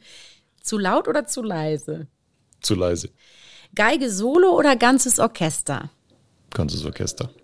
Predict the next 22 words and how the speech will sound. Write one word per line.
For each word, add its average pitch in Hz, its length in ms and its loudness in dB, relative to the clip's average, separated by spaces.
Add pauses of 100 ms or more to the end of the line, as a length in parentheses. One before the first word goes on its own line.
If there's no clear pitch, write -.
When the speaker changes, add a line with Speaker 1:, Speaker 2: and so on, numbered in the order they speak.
(480)
Speaker 1:
Sehr - 280 -10
gut, - 240 -10
dann 180 100 0
bist 196 160 0
du - 60 -4
am 147 80 -2
richtigen 147 480 -8
Platz. - 400 -6 (680)
Live-Konzert 330 1000 4
oder 285 220 6
zu 233 240 -4
Hause 285 340 2
vor 254 160 0
den 247 180 0
Boxen? 160 580 -4 (300)
Speaker 2:
Oh, - 60 -2
Live-Konzert - 720 -6
natürlich. - 440 -18 (760)
Speaker 1:
Boxen 208 300 4
oder 294 180 2
Kopfhörer? - 680 -4 (320)
Speaker 2:
Boxen. - 340 -4